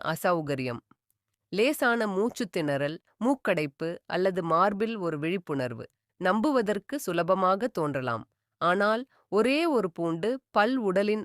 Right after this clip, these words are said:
அமைப்பை இயற்கையாக அமைதிப்படுத்த உதவக்கூடும். தமிழ்நாடு, ஆந்திரா, கர்நாடகா கிராமப்புறங்களில் பாட்டிமார்கள் சொல்லி வைத்த ஒரு பழைய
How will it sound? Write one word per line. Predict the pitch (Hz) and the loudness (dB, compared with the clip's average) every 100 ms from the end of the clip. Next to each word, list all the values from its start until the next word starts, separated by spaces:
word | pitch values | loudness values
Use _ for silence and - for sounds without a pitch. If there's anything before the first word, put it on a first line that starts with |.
| - | -6
அமைப்பை | - 165 196 180 214 214 | -2 2 2 0 -2 -2
இயற்கையாக | - 185 214 220 214 185 170 170 196 | -4 0 0 0 0 4 2 2 -2
அமைதிப்படுத்த | 143 165 175 165 156 143 - 233 | 0 0 0 -2 -4 -6 -4 -4
உதவக்கூடும். | 160 156 147 - 127 117 - _ _ _ _ _ | -2 -2 -4 -4 -8 -8 -12 _ _ _ _ _
தமிழ்நாடு, | 180 190 202 202 196 190 240 - | 0 2 2 4 2 2 -2 0
ஆந்திரா, | 160 165 175 175 185 220 _ | 0 0 0 2 2 0 _
கர்நாடகா | - 185 226 240 233 214 208 | 0 2 4 2 4 4 2
கிராமப்புறங்களில் | 165 170 185 208 190 220 160 151 196 226 _ _ _ - | 2 2 2 2 0 -2 -2 -2 -4 -6 _ _ _ 4
பாட்டிமார்கள் | 208 254 294 262 240 233 220 226 | 4 4 0 4 4 4 0 0
சொல்லி | 214 220 269 | -2 0 2
வைத்த | 240 220 - 214 | 2 0 0 0
ஒரு | 185 170 | 0 2
பழைய | 202 220 269 | 2 4 4